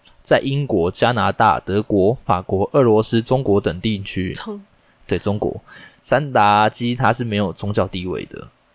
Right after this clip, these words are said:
Speaker 1: 他们是被视为营利组织而已。
Speaker 2: 中国只承认习近平，<laughs> 习大大。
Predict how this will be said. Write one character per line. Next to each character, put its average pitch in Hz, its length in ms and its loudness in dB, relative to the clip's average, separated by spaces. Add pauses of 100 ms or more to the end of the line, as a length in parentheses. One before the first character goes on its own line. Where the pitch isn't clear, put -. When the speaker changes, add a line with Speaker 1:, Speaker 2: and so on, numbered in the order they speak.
Speaker 1:
他 139 140 -2
们 135 100 0
是 131 140 -2
被 127 180 2
视 120 280 -2
为 101 160 2
营 104 200 -8
利 120 140 4
组 76 220 -8
织 92 260 -8
而 - 160 -10
已。 69 60 -14 (480)
Speaker 2:
中 233 140 -4
国 214 120 -2
只 175 160 -10
承 175 160 -6
认 190 160 -6
习 180 160 -14
近 175 200 -12
平， 170 200 -12 (420)
<laughs> 135 440 0
习 - 240 -10
大 180 200 -4
大。 170 300 -2